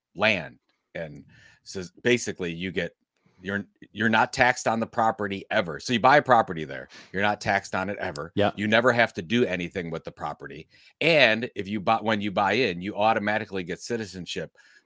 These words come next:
Speaker 1: to Turks and Caicos and the U K, 'cause it's a U K territory, and you don't pay taxes on anything. And I'm like, "Well, how," you know, we were talking about, "Well, how, how does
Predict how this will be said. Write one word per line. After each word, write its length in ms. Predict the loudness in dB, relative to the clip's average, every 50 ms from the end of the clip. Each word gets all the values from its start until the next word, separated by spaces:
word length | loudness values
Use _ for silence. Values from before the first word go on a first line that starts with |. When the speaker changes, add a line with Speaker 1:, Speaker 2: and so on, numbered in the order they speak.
| _ -8
Speaker 1:
to 320 | -4 -2 -2 -2 -4 -4
Turks 300 | -4 -4 -4 -4 -4 -6
and 80 | -10 -8
Caicos 520 | -6 -6 -8 -6 -8 -8 -8 -8 -10 -12 _ _ 0
and 280 | 0 2 2 2 0 0
the 80 | -2
U 200 | 0 2 0 0
K, 360 | 2 4 4 4 4 4 0 -6
'cause 200 | -8 -10 -10 -10
it's 120 | -12 -12 -8
a 60 | -6
U 140 | -4 -4 -4
K 180 | -4 -6 -6 -4
territory, 640 | -2 0 0 0 -2 -4 -8 -10 -10 -10 -14 -16 _ _ _ _ -4
and 100 | 0 2
you 60 | 4
don't 140 | 4 4 4
pay 140 | 2 0 0
taxes 340 | 2 2 0 0 0 -4 -6
on 140 | -4 -2 -2
anything. 340 | -2 -2 -2 -4 -6 -10 -18 _ _ _ _ _ _ _ -10
And 60 | -6
I'm 80 | -2 0
like, 180 | 0 0 -2 -4 _ _ _ _ _ _ _ _
"Well, 160 | 4 6 6
how," 340 | 6 6 6 6 6 4 0 -2 _ _ _ -12
you 60 | -8
know, 80 | -4 -2
we 100 | -2 0
were 120 | -2 -2
talking 280 | 0 0 -2 -2 -2 -6
about, 260 | -6 -8 -8 -8 -8 -8
"Well, 160 | -6 -6 -6
how, 300 | -4 -2 0 0 0 0 _ _
how 320 | -16 -6 0 2 4 4 2
does 480 | 2 0 2 2 2 2 0 -4 -14